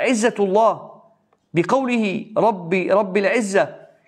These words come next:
kama hakamta ala al-Quran? Waihak, innama qauluhu Rabbul Izzah yaqul Dhil Izzah. Naam, Allah Subhanahu wa taala sumpah dengan sifat dia. "Wa kadzalika Dzul Kalam." Sama juga Allah Subhanahu, Subhanahu wa taala kata Dzul Kalam.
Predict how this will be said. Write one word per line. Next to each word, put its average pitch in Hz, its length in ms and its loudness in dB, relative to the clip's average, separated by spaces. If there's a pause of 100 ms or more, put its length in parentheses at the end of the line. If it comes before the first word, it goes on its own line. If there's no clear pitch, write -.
(120)
kama 202 240 2
hakamta 180 480 0
ala 160 160 -4
al-Quran? 156 400 0
Waihak, 175 480 -2
innama 185 480 0
qauluhu 175 480 2
Rabbul 165 320 0
Izzah 196 240 0
yaqul 185 480 0
Dhil 185 240 2
Izzah. 156 480 -2
Naam, 175 480 -4 (320)
Allah 220 160 2
Subhanahu 190 480 -2
wa 165 80 -2
taala 160 480 0 (160)
sumpah 262 400 0
dengan 233 160 -2
sifat 233 320 0
dia. 277 240 -4 (400)
"Wa 190 100 4
kadzalika 220 760 0
Dzul 185 320 0
Kalam." 233 400 0 (240)
Sama 320 320 2
juga 285 560 0
Allah 180 160 2
Subhanahu, 190 560 -2
Subhanahu 185 400 -2
wa 156 80 0
taala 196 480 0
kata 190 320 0
Dzul 220 240 0
Kalam. 233 400 0